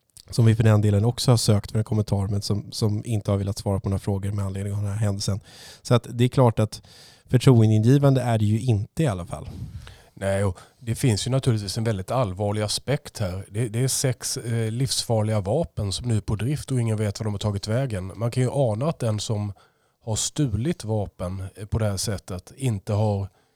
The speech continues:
Speaker 2: eh, goda avsikter. De här vapnen kan då möjligen hamna i, i händerna på kriminella och användas vid allvarlig brottslighet. Det är ju, alltså,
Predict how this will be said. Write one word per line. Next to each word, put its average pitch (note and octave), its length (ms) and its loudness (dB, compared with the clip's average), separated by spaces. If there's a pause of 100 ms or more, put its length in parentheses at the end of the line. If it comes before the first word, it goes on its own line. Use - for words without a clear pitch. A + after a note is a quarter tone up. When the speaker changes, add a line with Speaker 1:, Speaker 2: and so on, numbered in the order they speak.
(420)
Speaker 2:
eh, G#2 440 -4
goda A2+ 420 0
avsikter. G2+ 960 -4
De A#2 160 -4
här D3 140 0
vapnen A#2 640 -2 (120)
kan C3+ 280 -2
då A2+ 160 0
möjligen G#2 600 -2 (180)
hamna B2+ 520 -2 (160)
i, C3 100 -2
i A2+ 500 -4 (260)
händerna D3 400 0
på - 100 -6
kriminella B2 540 0
och G#2 280 -6 (300)
användas G#2+ 580 -2
vid A2+ 80 -6
allvarlig G#2 480 -2
brottslighet. A#2 600 -4
Det G#2+ 80 -6
är A#2+ 40 0
ju, A2+ 580 -2 (240)
alltså, A2 300 -6